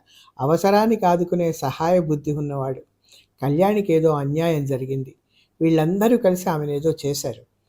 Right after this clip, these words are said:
ప్రతి ఒక్కరూ తప్పించుకునేందుకు చూస్తున్నారు అనుకునేసరికి అతనికి ఏమైందో తెలుసుకోవాలనే తహతహ హెచ్చింది. తలవని తలంపుగా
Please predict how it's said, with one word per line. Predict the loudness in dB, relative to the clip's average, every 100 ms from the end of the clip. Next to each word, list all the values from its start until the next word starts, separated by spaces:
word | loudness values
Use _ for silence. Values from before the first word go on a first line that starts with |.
| _ _ _
ప్రతి | 0 4
ఒక్కరూ | 4 2 2 4
తప్పించుకునేందుకు | 4 0 2 0 2 0 2 2 0 -2
చూస్తున్నారు | -4 -4 -8 -6 -6 -8 -14 _ _ _
అనుకునేసరికి | -2 0 0 0 -2 -2 -2 -2
అతనికి | -2 -2 -6 -4 -4 -4 -8 _ _ _
ఏమైందో | 0 2 2 4 4 2
తెలుసుకోవాలనే | 2 -2 -4 0 0 2 -2 -4 -8
తహతహ | -6 -4 -4 -2 -4 -2
హెచ్చింది. | -4 -4 -6 -12 -12 -16 _ _ _ _ 0
తలవని | 2 4 2
తలంపుగా | 0 0 -2 -2 -2 0 -2 -8